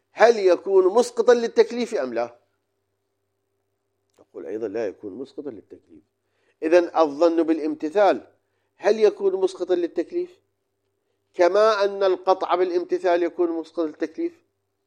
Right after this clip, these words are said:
القطع بالحكم الشرعي يكون مثبتاً للتكليف. الظن بالحكم الشرعي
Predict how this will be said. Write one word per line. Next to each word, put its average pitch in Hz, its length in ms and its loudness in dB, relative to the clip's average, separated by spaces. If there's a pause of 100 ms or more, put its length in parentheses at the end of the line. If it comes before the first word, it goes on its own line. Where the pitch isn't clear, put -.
(420)
القطع 202 500 2
بالحكم 208 400 2
الشرعي 196 480 2
يكون 165 360 -2
مثبتاً 156 280 -10
للتكليف. 101 640 -14 (840)
الظن 190 560 2
بالحكم 208 440 2
الشرعي 170 540 2